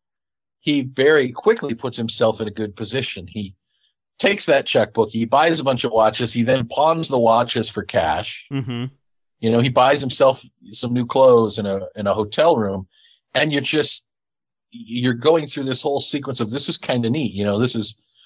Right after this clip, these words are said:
Speaker 1: what I wish I could do."
Speaker 2: Yeah,
Speaker 1: And
Speaker 2: but then,
Speaker 1: then
Speaker 2: then you get to the part, it's like four in the morning at the hotel. All of a sudden, he'd been awake, and with the vodka still strong in him, so he came straight here.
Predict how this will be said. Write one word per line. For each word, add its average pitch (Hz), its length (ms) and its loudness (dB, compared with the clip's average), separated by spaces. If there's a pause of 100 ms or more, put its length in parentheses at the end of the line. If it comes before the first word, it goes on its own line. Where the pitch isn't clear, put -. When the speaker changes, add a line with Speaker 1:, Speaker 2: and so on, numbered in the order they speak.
(160)
Speaker 1:
what 127 140 4
I 135 100 6
wish 135 320 2
I 127 200 4
could 117 220 -6
do." 107 540 0 (600)
Speaker 2:
Yeah, 143 160 -2
Speaker 1:
And 110 180 2
Speaker 2:
but - 80 -20
then, 147 220 -4 (120)
Speaker 1:
then 113 680 4
Speaker 2:
then 220 100 4
you 226 80 2
get 180 140 -2
to 170 80 -4
the 143 60 -10
part, 147 200 0
it's 131 140 -6
like 120 160 -6 (180)
four 123 240 -4
in 117 60 -2
the 117 60 -4
morning 107 320 -4
at 101 80 -8
the 98 100 -8
hotel. 104 520 -6
All 113 200 -4
of 104 80 -8
a 101 40 -14
sudden, 107 280 -6
he'd 101 200 -8
been 107 120 -8
awake, 98 440 -8 (320)
and 110 120 -6
with 110 100 -8
the - 60 -8
vodka 110 380 -6
still 110 240 -8
strong 107 340 -6
in 98 120 -6
him, 101 200 -8 (400)
so 104 220 -6
he 95 140 -8
came 101 280 -8
straight 95 400 -8
here. 87 340 -10